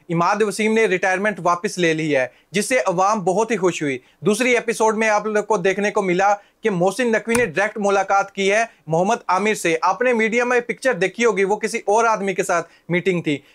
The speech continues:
लेकिन बैकडोर पर्दे के पीछे मोहसिन नकवी से डायरेक्ट मीटिंग हुई है मोहम्मद आमिर की,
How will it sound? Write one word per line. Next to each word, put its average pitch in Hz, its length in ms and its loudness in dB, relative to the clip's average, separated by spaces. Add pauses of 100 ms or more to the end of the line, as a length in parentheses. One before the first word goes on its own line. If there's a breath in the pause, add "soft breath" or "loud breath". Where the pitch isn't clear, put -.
(100)
लेकिन 196 300 0
बैकडोर 190 600 0
पर्दे 208 240 0
के 240 120 -4
पीछे 214 360 -2
मोहसिन 196 440 0
नकवी 202 220 0
से 233 140 -2
डायरेक्ट 202 280 -4
मीटिंग 190 360 0
हुई 175 140 2
है 220 100 2
मोहम्मद 185 360 0
आमिर 170 260 0
की, 139 240 -8